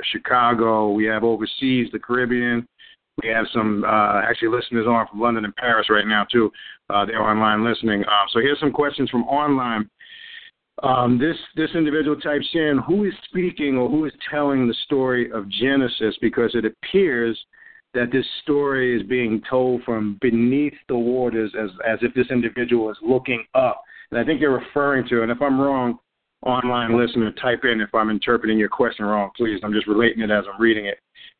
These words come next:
Um, so I guess they're saying, is this maybe some type of reptilian being beneath the water narrating this story? Who's narrating this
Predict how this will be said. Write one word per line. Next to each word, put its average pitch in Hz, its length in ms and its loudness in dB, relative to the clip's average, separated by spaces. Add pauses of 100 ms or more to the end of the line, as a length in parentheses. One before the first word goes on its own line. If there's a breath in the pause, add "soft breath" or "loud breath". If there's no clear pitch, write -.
(160)
Um, 110 360 2
so 143 80 6
I 131 160 2
guess 180 180 2
they're 170 220 0
saying, 151 220 0
is 110 100 -4
this 139 160 0 (100)
maybe 135 360 0
some 127 160 -2
type 131 240 -2
of 104 140 -2
reptilian 127 680 2
being 127 340 -2
beneath 120 300 2
the 113 80 -2
water 113 380 0
narrating 123 600 -2
this 127 180 -2
story? 127 420 0 (320)
Who's 190 160 2
narrating 139 640 0
this 120 140 -2